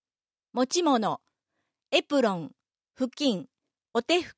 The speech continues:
き、密閉容器、手提げ袋。お持ち帰り用の桶、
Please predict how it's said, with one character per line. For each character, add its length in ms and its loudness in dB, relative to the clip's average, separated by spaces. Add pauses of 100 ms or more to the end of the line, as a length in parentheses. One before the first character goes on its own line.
き、 220 -8 (460)
密 220 2 (140)
閉 260 2
容 240 4
器、 300 -10 (560)
手 120 2
提 220 2
げ 140 0
袋。 480 -2 (1200)
お 80 2
持 160 2
ち 160 -8
帰 300 6
り 160 -2
用 240 6
の 180 6
桶、 320 -2